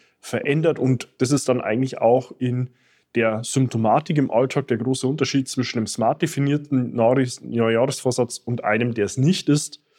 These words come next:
weil dich der letztlich hier über den Rahmen dann auch in der Motivation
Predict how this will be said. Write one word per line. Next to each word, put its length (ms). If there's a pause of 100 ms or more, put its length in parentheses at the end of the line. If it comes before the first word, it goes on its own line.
(320)
weil 80
dich 120
der 140
letztlich 360
hier 300 (100)
über 160
den 140
Rahmen 280
dann 120
auch 120
in 60
der 80
Motivation 720